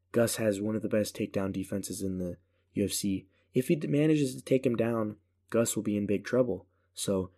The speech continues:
Gus is gonna have to be careful, not get too, uh, not be gunslinging and trying to swing, e-, uh, every single shot. He needs to not make every single shot, uh, a fight-ending shot. Um, he just needs to take his time,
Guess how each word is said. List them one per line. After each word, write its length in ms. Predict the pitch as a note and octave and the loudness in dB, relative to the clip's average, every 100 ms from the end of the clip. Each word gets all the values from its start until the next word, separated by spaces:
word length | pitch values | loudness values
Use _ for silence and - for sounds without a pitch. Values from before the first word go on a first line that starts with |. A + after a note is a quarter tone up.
| _ | _
Gus 240 | - A2+ - | -2 0 0
is 60 | |
gonna 200 | B2 A2+ | -2 -2
have 140 | A2 G#2+ | -2 -4
to 100 | A2 | -2
be 120 | G#2+ | -2
careful, 500 | - G#2 - A#2+ A#2+ _ _ _ | 0 0 2 -4 -4 _ _ _
not 240 | A2 A2 | 0 0
get 180 | G#2 G2+ | 0 -2
too, 360 | - G#2+ G2+ F#2+ | 0 2 2 2
uh, 200 | F#2+ F#2+ - _ - | -2 -6 -10 _ -6
not 180 | A2 | -4
be 120 | A2 G#2 | -2 -2
gunslinging 720 | A2 G#2+ - A2 G#2 G#2 G2+ | 0 -2 -2 -2 -2 0 -2
and 160 | G2 F2+ _ _ _ _ | -4 -6 _ _ _ _
trying 240 | - G#2+ | -4 0
to 80 | G2+ | 0
swing, 600 | - - G#2+ G#2+ G2+ G2 _ _ - | -2 0 0 0 -2 -6 _ _ -8
e-, 40 | - - | -8 -2
uh, 240 | G#2+ F#2+ - - | 2 2 0 0
every 300 | A#2 A2+ G#2 | 2 2 0
single 580 | A2+ G#2+ G#2 G2+ G2 - | -2 0 2 2 0 -6
shot. 360 | - - G2+ - - _ _ _ | -8 -4 -2 -2 -6 _ _ _
He 120 | C3 | 0
needs 200 | C3 A2 | 2 4
to 80 | A#2+ | 4
not 240 | A#2+ A2+ | 2 2
make 160 | A2+ A2 | 0 2
every 180 | A#2 G#2+ | 2 2
single 260 | A#2 G#2 | -2 0
shot, 340 | G2+ A2 G2 - | 0 0 -2 -4
uh, 240 | - F#2+ F#2 | -6 -4 -4
a 60 | A2 | -4
fight-ending 520 | - G#2 G2+ G2 F#2+ | 0 2 2 -2 -4
shot. 360 | - F#2+ A2+ - _ _ _ _ | -4 -4 -6 -8 _ _ _ _
Um, 180 | G#2+ G2+ | -2 0
he 60 | |
just 180 | G2 F#2+ | -2 -2
needs 140 | G#2 G2 | -4 -4
to 40 | |
take 220 | - G#2+ | -2 -2
his 120 | G#2 - | -2 -6
time, 360 | G#2 G#2 A#2 | -6 -4 -4